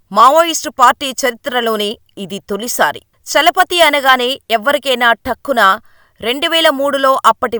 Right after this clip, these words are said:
ఉమ్మడి ఆంధ్రప్రదేశ్ ముఖ్యమంత్రి నారా చంద్రబాబు నాయుడుపై అలిపిరిలో జరిగిన క్లైమోర్ మైన్ దాడి గుర్తుకు వస్తోంది. ఆ దాడి సూత్రధారి, కీలక పాత్రధారి ఈ చలపతే. అప్పటినుంచి అజ్ఞాతంలో ఉన్న చలపతి తలపై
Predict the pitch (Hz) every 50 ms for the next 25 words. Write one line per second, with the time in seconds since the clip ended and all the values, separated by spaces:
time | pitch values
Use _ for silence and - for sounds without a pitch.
0 | 196 220 220 240 262 262 247 - 220 226 240 233 240 220 220 214 226 226 226 -
1 | - 220 214 - - 240 208 214 214 220 269 294 285 233 190 175 185 214 233 240
2 | 233 - - 240 214 226 220 202 214 214 196 214 202 196 202 202 208 196 - 196
3 | 185 - _ _ _ _ _ _ - 190 220 269 247 - 311 302 - 587 285 262
4 | - 269 240 240 233 240 233 220 220 - _ - 226 233 277 320 339 349 349 277
5 | 277 254 254 269 269 226 - 247 240 240 240 180 - 240 - - 311 - 302 233
6 | 220 - - - 180 160 - - - _ _ _ _ _ 156 175 170 151 143 202
7 | 240 302 403 381 - - 302 294 - 311 294 277 277 254 247 247 247 269 285 _
8 | _ _ _ _ _ _ - 285 311 320 311 277 226 - - 196 233 - 277 254
9 | 254 247 247 233 220 247 240 - _ _ _ _ _ 190 202 196 - - 202 175
10 | 180 - - 220 - 196 - - _ _ _ - 214 220 - 370 370 - 359 339
11 | 320 285 - 320 311 - - 240 233 190 240 262 269 - 277 254 247 240 233 220
12 | 220 214 208 196 - - 240 214 254 254 320 302 - 262 233 - _ 233 196 180
13 | 226 247 - 285 233